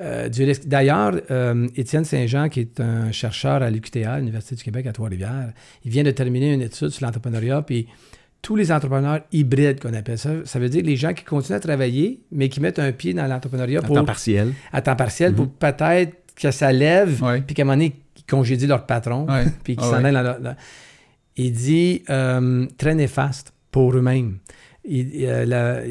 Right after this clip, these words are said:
Speaker 1: dans l'étude, ça démontre que la motivation dans les trois mois et les six mois qui vont suivre cette décision-là va énormément baisser.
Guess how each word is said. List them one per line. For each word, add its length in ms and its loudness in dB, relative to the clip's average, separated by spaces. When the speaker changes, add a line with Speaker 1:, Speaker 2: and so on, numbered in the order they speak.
Speaker 1:
dans 180 2
l'étude, 300 4
ça 140 2
démontre 360 2
que 60 0
la 160 4
motivation 840 0
dans 120 0
les 140 0
trois 340 0
mois 320 0
et 60 2
les 100 -2
six 400 -4
mois 240 2
qui 100 -10
vont 120 0
suivre 360 0
cette 220 -4
décision-là 600 -2
va 320 -4
énormément 680 2
baisser. 440 -2